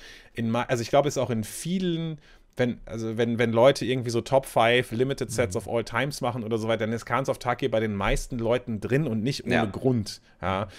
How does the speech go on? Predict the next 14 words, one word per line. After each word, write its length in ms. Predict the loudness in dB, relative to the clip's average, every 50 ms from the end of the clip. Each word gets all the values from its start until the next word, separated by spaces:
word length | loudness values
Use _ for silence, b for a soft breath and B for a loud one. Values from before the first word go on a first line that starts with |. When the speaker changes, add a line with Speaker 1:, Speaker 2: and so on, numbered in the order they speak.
| B B B B
Speaker 1:
Also 180 | -6 -2 4
bei 100 | 4 4
mir 180 | 6 8 8 8
ist 100 | 8 8
es, 180 | 2 -4 -6 -8 b b b b b b
bei 120 | -2 2
mir 100 | 4 4
ist 80 | 4 2
es 160 | 0 -2 4
all 240 | 6 8 8 6 4
time 320 | 2 0 0 0 0 0
auf 160 | -2 -2 -2 0
Platz 300 | 0 0 0 0 -4 -10
zwei, 480 | -8 -8 -2 0 2 2 2 0 -2